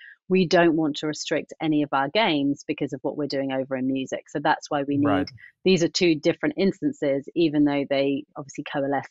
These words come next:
Speaker 1: in the same ecosystem effectively.
Speaker 2: Sure.
Speaker 1: But that's the use case for that. So in my awful <laughs> analogy of department stores, games is a different shop. Like, it, it's a, you know,
Speaker 2: Gotcha.
Speaker 1: and there's a lot of cross-pollination between the two, but essentially they are taking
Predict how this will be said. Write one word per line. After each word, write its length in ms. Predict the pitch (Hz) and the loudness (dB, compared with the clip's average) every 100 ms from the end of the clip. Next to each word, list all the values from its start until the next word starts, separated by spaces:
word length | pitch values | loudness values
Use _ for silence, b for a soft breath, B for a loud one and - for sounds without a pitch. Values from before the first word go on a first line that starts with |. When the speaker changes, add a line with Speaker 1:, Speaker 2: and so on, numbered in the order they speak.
| 143 | -6
Speaker 1:
in 40 | |
the 60 | 131 | -4
same 260 | - 127 | -4 -4
ecosystem 680 | 131 - - - _ 131 123 | -6 -8 -18 -20 _ -14 -14
effectively. 560 | - - - 135 - - | -10 -12 -10 -12 -8 -2
Speaker 2:
Sure. 240 | 113 104 - | -2 -2 -4
Speaker 1:
But 120 | 170 | 0
that's 260 | 185 180 - | 2 2 2
the 80 | 165 | 2
use 260 | 156 151 | 2 2
case 300 | - 151 139 | 0 -2 -2
for 100 | - | -4
that. 320 | 147 139 - - | -2 0 -2 -2
So 240 | 143 143 - _ _ | -2 -2 -6 _ _
in 160 | 175 165 | 2 4
my 240 | 160 156 - | 4 2 2
awful 560 | 175 170 - 151 139 - | 0 0 -2 -2 -4 0
<laughs> 60 | |
analogy 840 | 196 294 330 269 262 254 220 208 | 4 6 4 4 2 2 -2 -4
of 80 | 196 | -6
department 540 | 196 - 202 185 165 165 | -8 -6 -4 -2 -6 -12
stores, 420 | - 151 143 147 - _ _ - | -10 -8 -8 -10 -16 _ _ -6
games 260 | 196 202 | -4 -4
is 120 | 180 | -6
a 40 | 156 | -6
different 360 | 170 160 135 | -8 -6 -8
shop. 380 | - 143 113 - _ _ | -6 -8 -8 -14 _ _
Like, 280 | 165 147 143 - | -4 -2 -4 -6
it, 160 | 180 - | -8 -6
it's 240 | 175 - | -6 -2
a, 320 | 175 160 120 | 0 4 4
you 60 | - | 4
know, 80 | 143 | 0
Speaker 2:
Gotcha. 100 | 147 | -2
Speaker 1:
and 120 | 165 | 0
there's 180 | 160 160 | 0 0
a 60 | |
lot 340 | 156 190 156 165 | 0 2 0 -2
of 100 | 151 _ | -6 _
cross-pollination 840 | - 170 - 165 156 151 151 156 | -4 -4 -4 -4 0 0 -2 -4
between 340 | 147 - 160 151 | -6 -2 0 2
the 80 | 151 | 2
two, 320 | 175 202 247 | 0 0 2
but 160 | 170 - | 0 0
essentially 580 | - 180 165 - 156 147 143 | -2 -2 0 -2 -4 -2 0
they 120 | 147 | 0
are 180 | 143 143 143 | 0 -2 -4
taking 400 | 143 - 135 | -6 -6 -8